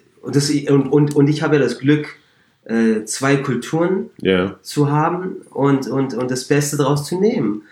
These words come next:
Speaker 2: Ja.
Speaker 1: Und das ist, ich meine, es klingt zwar wie ein Klischee, aber es ist wirklich so.
Speaker 2: Weißt du, warum ich so blöd frage?
Speaker 1: Bitte.
Speaker 2: Äh, Name-Dropping, äh, Name-Dropping, ganz wichtig, ne? Wen kenne ich alles Bedeutendes? Ich habe mit Cem Özdemir, dem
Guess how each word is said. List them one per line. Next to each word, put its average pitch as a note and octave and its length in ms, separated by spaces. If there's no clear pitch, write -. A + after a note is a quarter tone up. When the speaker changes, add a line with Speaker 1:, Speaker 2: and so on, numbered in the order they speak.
Speaker 2:
Ja. E2+ 200
Speaker 1:
Und E2 100
das C#3 120
ist, C#3+ 180
ich A2+ 140
meine, C3 160
es B2 140
klingt C#3+ 240
zwar B2 200
wie A#2+ 80
ein A#2 100
Klischee, B2 340
aber C#3 80
es B2+ 100
ist D3+ 140
wirklich A3+ 280
so. A2+ 140
Speaker 2:
Weißt A#2+ 160
du, D#3 40
warum C#3+ 140
ich C#3+ 60
so B2+ 100
blöd A2+ 240
frage? F#2+ 580
Speaker 1:
Bitte. F#2 500
Speaker 2:
Äh, - 60
Name-Dropping, E2+ 760
äh, F#2 80
Name-Dropping, D#2+ 580
ganz D#2 220
wichtig, - 400
ne? E2+ 300
Wen D#2+ 180
kenne F2 220
ich - 160
alles F#2+ 180
Bedeutendes? G2+ 720
Ich - 160
habe G#2+ 140
mit G#2 140
Cem G2 320
Özdemir, G2 640
dem D#2 460